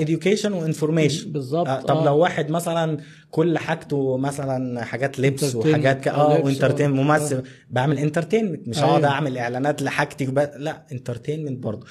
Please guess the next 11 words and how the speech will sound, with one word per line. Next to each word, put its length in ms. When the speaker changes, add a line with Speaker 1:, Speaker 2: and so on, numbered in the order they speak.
Speaker 1:
صحيح. 240
Speaker 2:
احنا 140
ما 60
نعملش 300
انترتينمنت؟ 600
لا، 320
نعمل 300
انترتينمنت 640
برضه، 220
بس 340
بحد 640